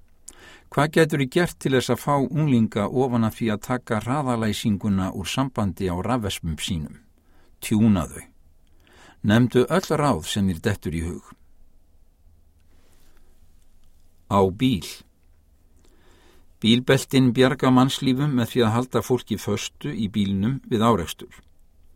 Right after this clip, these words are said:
Rannsóknir hafa sýnt að bílbelti eru mest notuð í einkabílum, um níutíu prósent, en mun minna í flutningabílum og öðrum bílum sem atvinnubílstjórar aka, um fjörutíu prósent.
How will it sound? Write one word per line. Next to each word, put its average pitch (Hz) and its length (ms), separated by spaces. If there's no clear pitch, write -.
Rannsóknir 123 640
hafa 120 160
sýnt 139 320
að 85 80
bílbelti 127 640
eru 98 160
mest 123 240
notuð 123 400
í 110 140
einkabílum, 82 580
um 90 280
níutíu 117 400
prósent, - 560
en 95 240
mun 131 320
minna 135 360
í 92 120
flutningabílum 120 960
og 95 140
öðrum 120 320
bílum 123 400
sem 104 220
atvinnubílstjórar 107 1040
aka, - 420
um 90 180
fjörutíu 120 540
prósent. - 640